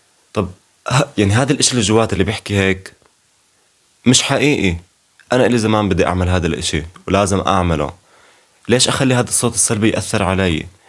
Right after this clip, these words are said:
لا، أنا راح أتغلب عليه. فلما تحكوا هيك مع حالكم حرفيا جسمكم راح يصير يستشعر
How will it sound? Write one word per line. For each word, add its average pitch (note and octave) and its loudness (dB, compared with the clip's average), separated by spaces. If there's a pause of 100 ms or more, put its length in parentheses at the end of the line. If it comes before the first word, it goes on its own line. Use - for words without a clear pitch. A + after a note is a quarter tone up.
لا، A2+ 0
أنا B2+ 2
راح A#2+ -4
أتغلب G2 0
عليه. E2+ 0 (600)
فلما G#2 2
تحكوا A#2+ -2
هيك A2+ -2
مع G2 0
حالكم F2+ -2
حرفيا G2 0
جسمكم F#2 0
راح F#2 -2
يصير F#2+ 0
يستشعر F2 -2